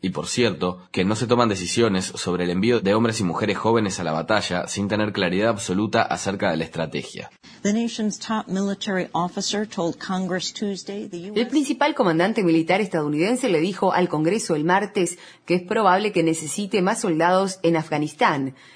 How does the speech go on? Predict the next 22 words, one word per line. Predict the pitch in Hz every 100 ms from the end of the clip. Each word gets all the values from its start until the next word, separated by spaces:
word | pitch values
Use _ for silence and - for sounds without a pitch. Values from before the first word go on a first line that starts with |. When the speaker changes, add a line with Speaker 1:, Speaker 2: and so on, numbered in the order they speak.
| -
Speaker 3:
El | 196
almirante | 254 226 160 190 233 277
Mike | 170 170 180 185
Mullen, | 233 277 160 160 302 - -
presidente | 254 269 294 311 302
del | 202
Estado | 160 - 214
Mayor | 185 147 190 190
Conjunto, | 160 185 277 170 139 156 185 - - -
realizó | 240 311 311 - 285
los | 285
comentarios | 277 190 170 180 220 202
en | 202
testimonio | 226 269 190 170 202 190 240 -
ante | 170 180 233
el | 190
Comité | 156 147 175
de | 220
Servicios | 170 143 160 180 196 185
Armados | 160 160 208 247 196
del | 165
Senado. | 160 190 208 151 113 92